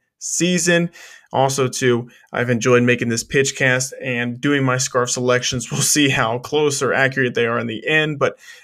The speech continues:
I'm J T the Soccer Scholar. I hope you have enjoyed this pitchcast. I hope you're excited for the tournament as much as I am. I'll see you out on the pitch for tournament soccer.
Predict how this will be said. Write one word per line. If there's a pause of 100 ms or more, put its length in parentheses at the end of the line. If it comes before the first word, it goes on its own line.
I'm
J
T
the
Soccer
Scholar.
I
hope
you
have (420)
enjoyed
this
pitchcast.
I
hope
you're
excited
for
the
tournament
as
much
as
I
am. (280)
I'll
see
you
out
on
the
pitch
for
tournament
soccer.